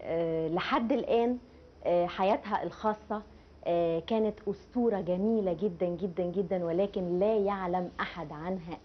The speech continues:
أي حاجة. آم، اسمحي لي إني شوية دعبست، شوية سألت، و-، وقدرت أعرف، آه، حاجتين، و-، وعايزة أسأل حضرتك فيهم،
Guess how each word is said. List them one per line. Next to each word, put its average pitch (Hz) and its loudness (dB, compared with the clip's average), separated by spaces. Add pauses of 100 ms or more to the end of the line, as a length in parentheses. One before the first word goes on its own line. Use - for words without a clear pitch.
أي 185 2
حاجة. - -10 (840)
آم، 190 4 (260)
اسمحي 247 0
لي 233 0
إني 175 0 (400)
شوية 208 4
دعبست، 185 2 (420)
شوية 185 2
سألت، 208 0 (580)
و-، 165 2 (500)
وقدرت 208 2
أعرف، 220 2 (160)
آه، 165 -2
حاجتين، 214 0 (500)
و-، 170 2 (200)
وعايزة 196 2
أسأل - -4
حضرتك 175 -8
فيهم، 196 -4